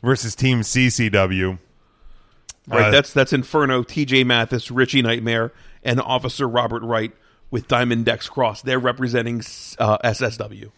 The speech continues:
Speaker 1: Yeah, and in C C W got Malcolm King, Mister Ping, Stefan Ramon, and Rob Noxious with J R Manitoba.
Speaker 2: Wow. Yeah.
Speaker 1: Yeah, it's
Speaker 2: These guys are going at each
Speaker 1: that's
Speaker 2: other.
Speaker 1: not for the faint of heart. I will
Speaker 2: Hard,
Speaker 1: say that.
Speaker 2: man.
Speaker 1: It's, it's, that one's gonna be rough.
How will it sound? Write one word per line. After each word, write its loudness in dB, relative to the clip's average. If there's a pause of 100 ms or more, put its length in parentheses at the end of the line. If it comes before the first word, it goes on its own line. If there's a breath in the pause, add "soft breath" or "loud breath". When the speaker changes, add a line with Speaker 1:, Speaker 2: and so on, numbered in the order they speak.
(340 loud breath)
Speaker 1:
Yeah, 4
and 0
in -2
C -2
C -2
W 4
got 4
Malcolm 2
King, 0
Mister -4
Ping, -2 (340)
Stefan 2
Ramon, 2
and 0
Rob 4
Noxious 0 (100)
with 0 (100)
J 0
R 2
Manitoba. -2 (320)
Speaker 2:
Wow. -14
Yeah. -8
Speaker 1:
Yeah, 0
it's -4 (480 soft breath)
Speaker 2:
These 2
guys 2
are 6
going 2
at -2
each -2
Speaker 1:
that's 4
Speaker 2:
other. 2
Speaker 1:
not 0
for -2
the 0
faint 0
of -2
heart. 4
I 4
will 6
Speaker 2:
Hard, 6
Speaker 1:
say -2
that. 6
Speaker 2:
man. 2
Speaker 1:
It's, -4
it's, -4
that 0
one's 0
gonna 2
be 2
rough. 0